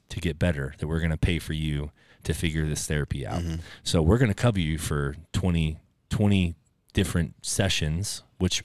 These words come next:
Speaker 1: ultimately comes down to ten if you're doing occupational and physical therapy. So basically you have ten therapy sessions to get better, and then we're done paying. And you know what people do?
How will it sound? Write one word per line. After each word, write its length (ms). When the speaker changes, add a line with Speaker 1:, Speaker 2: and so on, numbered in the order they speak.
Speaker 1:
ultimately 380
comes 240
down 180
to 60
ten 320
if 100
you're 80
doing 260
occupational 760
and 320
physical 360
therapy. 500
So 160
basically 380
you 100
have 220
ten 380
therapy 280
sessions 460
to 80
get 160
better, 260
and 140
then 80
we're 160
done 320
paying. 400
And 160
you 80
know 60
what 100
people 260
do? 360